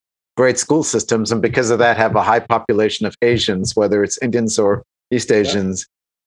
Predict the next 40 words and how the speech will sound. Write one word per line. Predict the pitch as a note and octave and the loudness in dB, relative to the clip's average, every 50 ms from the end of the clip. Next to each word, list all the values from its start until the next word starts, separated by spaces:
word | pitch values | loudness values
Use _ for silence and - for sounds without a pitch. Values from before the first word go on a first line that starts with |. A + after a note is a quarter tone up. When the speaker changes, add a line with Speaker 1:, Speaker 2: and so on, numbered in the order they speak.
| _ - - - - | _ -20 -14 -6 -4
Speaker 1:
Uh, | A2 G#2+ G#2+ G#2+ G2 F#2 G2+ - | -2 0 0 -2 -2 -4 -2 0
he | C3+ D3+ | 0 2
was | D3+ C#3 | 2 0
telling | - - - B2 A#2+ | 0 0 0 0 0
me, | A#2 A2+ | 2 2
"You'll | C#3+ D#3 C#3 | 2 2 4
like | B2 B2+ B2 - C3+ | 4 2 2 2 0
it | A#2 | -2
in | G#2+ G2 | 0 -2
Almaden | G#2 B2 C3 C3+ C3 A#2 F2+ G2+ G2+ F#2 F2+ - _ _ _ _ _ _ _ _ _ | 0 0 0 0 0 -2 -2 -2 -2 -4 -6 -12 _ _ _ _ _ _ _ _ _
because | G2 G#2 A#2 - C#3 C3 A#2 - | -4 -4 0 2 0 0 2 2
there | - A#2+ A#2 A#2 A2+ G#2+ G#2 | 2 2 4 4 4 4 4
are | G#2 G2 | 4 2
white | F#2 F2 G#2 C3 C#3 C3+ - - - | 2 2 2 2 2 0 -2 -4 -4
people | G#2+ G2 - - G#2 F#2 F2+ | -4 -4 -2 -2 -2 -2 0
there." | F2 F#2 F2 D2+ D2+ - - | 0 0 0 -2 -2 -6 -8
Speaker 2:
<laughs> | - _ _ _ _ - G2+ G2+ | -10 _ _ _ _ -2 0 2
Speaker 1:
And | G2 G#2 A2 G2+ G2+ G2+ G2+ G#2 - | 2 2 2 2 0 -2 -4 -6 -2
he | G2+ C#3 D#3 D#3 | 0 0 0 0
thought | - D3 C#3+ C#3 C3+ | 2 2 2 2 2
<laughs> | - - - | 2 2 2
I'd | F#3 D#3+ D#3 - - - - | 0 0 0 -4 -4 -2 0
be | A3+ F#3 - - | 0 0 2 2
more | G#3+ - D#3+ - | 2 2 2 -2
comfortable | - - E3 D#3+ D3+ - - D#3 G2+ - - _ _ C3 - - _ - | -2 -4 -4 -4 -4 0 0 -2 -2 -2 -10 _ _ -6 -6 -6 _ -2
<laughs> | B3+ A3+ - - - - | -2 -2 -2 0 0 2
with | F3 D3+ D3+ - | 2 2 2 2
there, | F#3+ E3+ C#3+ - - - - A2 - | 2 2 2 0 -2 -4 -2 -2 -2
some | - - - G#3 E3+ C#3+ - - | -2 -2 -2 0 0 0 0 2
more | G#3 D#3 B2+ | 2 4 4
white | B2 C#3+ D3+ - - | 4 2 2 0 0
people | D#3 C#3+ - - - B2 A#2 A#2+ - _ - - - - _ _ _ - | -2 -2 -2 -2 -2 0 0 0 -2 _ -4 -6 -6 -6 _ _ _ 0
and | B2 B2 A#2+ A#2+ | 0 0 2 2
not | C3+ C#3+ D#3 D3 D3 | 2 2 2 2 2
just, | - C#3 B2+ - - _ - A2+ C3+ | 0 0 0 -2 -4 _ -10 -2 0
Raj, | C3+ C3 C3+ C#3 B2+ G#2+ C3+ | 2 4 4 4 2 2 0
you | C#3 B2+ | 0 2
mentioned, | B2+ B2+ B2+ C3 A#2+ - - B2 A#2 A2+ A2+ - _ _ - - - - | 2 2 0 2 0 -2 -2 0 -2 -4 -4 -8 _ _ -10 -10 -4 0
uh, | C3 B2 A#2+ A#2 A2+ G#2+ - - _ _ - B2 | 2 2 4 4 2 0 -4 -10 _ _ -4 0
ghettos, | A#2+ C#3 C#3+ C#3 B2+ G#2+ G2+ G2+ G2+ | 2 2 4 4 4 2 2 0 0